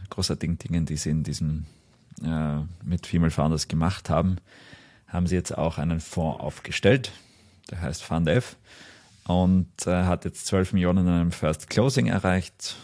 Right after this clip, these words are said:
ähm, ist auch noch Raum bis, bis zu zwanzig Millionen, ähm, und, ähm, ja, fangen jetzt an, da in, in die großartigen Unternehmen, die, die sie kennengelernt haben in den letzten Jahren, auch zu investieren.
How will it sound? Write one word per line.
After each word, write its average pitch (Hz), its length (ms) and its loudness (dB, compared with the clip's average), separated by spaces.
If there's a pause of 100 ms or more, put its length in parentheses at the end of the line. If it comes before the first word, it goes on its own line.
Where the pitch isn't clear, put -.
ähm, 82 400 -4
ist 87 200 -8
auch 85 120 0
noch 85 220 -2
Raum 82 320 2
bis, - 360 -4
bis 90 200 -4
zu - 120 -10
zwanzig - 480 -4
Millionen, 95 520 6 (680)
ähm, 82 560 0
und, 82 440 -2 (280)
ähm, 82 340 0
ja, 127 320 0 (140)
fangen 87 380 2
jetzt 90 220 0
an, 90 220 4
da 92 160 2
in, 90 180 2
in - 180 -2
die 85 280 0
großartigen 87 760 -2 (640)
Unternehmen, 90 640 4
die, 87 400 2 (340)
die 98 80 -2
sie 92 120 -2
kennengelernt 95 720 4
haben 95 220 4
in 87 100 2
den 87 100 2
letzten - 360 -2
Jahren, 82 220 2
auch - 200 -4
zu - 160 -8
investieren. 85 680 0